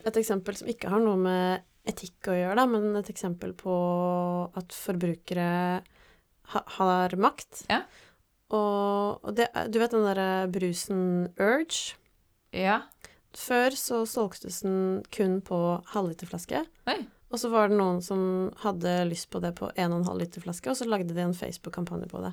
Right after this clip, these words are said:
Speaker 1: Og nå er det, eh, en og en halv liters flasker med Urge på nesten alle butikker.
Speaker 2: Shit. Ja, men ikke sant? Det er jo sånne ting som det, da.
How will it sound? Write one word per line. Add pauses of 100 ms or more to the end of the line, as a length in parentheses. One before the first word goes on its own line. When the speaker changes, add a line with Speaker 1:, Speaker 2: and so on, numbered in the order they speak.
(120)
Speaker 1:
Og
nå
er
det, (1040)
eh, (100)
en
og
en
halv
liters
flasker
med
Urge
på
nesten
alle
butikker. (800)
Speaker 2:
Shit.
Ja,
men
ikke
sant?
Det
er
jo
sånne
ting
som
det,
da.